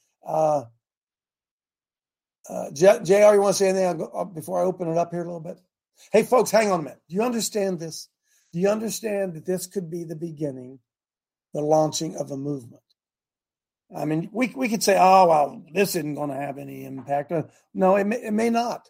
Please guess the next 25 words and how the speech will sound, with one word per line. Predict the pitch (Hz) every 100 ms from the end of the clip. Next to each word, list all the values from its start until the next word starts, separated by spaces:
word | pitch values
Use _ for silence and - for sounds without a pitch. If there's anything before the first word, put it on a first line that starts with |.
| _ -
It | 202
may | 226
not | 233 233
have | 190
a | 147
big | 160 156
impact | 151 143 139 - 139
this | 147 - 160
year. | 165 135 - _ _ _ _ _ _ _ _ _ _ _ _ _ _ _ 160
But | 156
the |
more, | 156 202 -
see, | 240
this | 180 277 285
is | 196
going | 240 214
to, | 175 165 _ _ _ _ _ -
this | 226 233
is | 196
going | 226 208
to | 196
give | 165 190 151 -
people | 202 196 190 180
an | 160
opportunity | 180 180 165 - 196 196 147 135